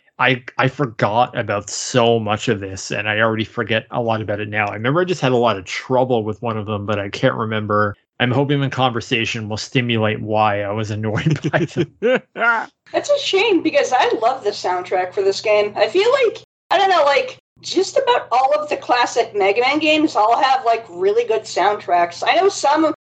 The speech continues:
Speaker 3: might be more quote-unquote memorable to others than, like, other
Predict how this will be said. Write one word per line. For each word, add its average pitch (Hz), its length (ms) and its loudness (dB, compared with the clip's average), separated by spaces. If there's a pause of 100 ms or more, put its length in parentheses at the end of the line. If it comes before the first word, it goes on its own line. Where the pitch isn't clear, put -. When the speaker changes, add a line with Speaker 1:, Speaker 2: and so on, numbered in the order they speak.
(180)
Speaker 3:
might 262 220 2
be 269 140 -6
more 247 320 2
quote-unquote 240 600 0
memorable 233 480 0
to 269 140 -2
others 277 380 -2
than, 262 360 -4
like, 226 320 0
other 262 540 0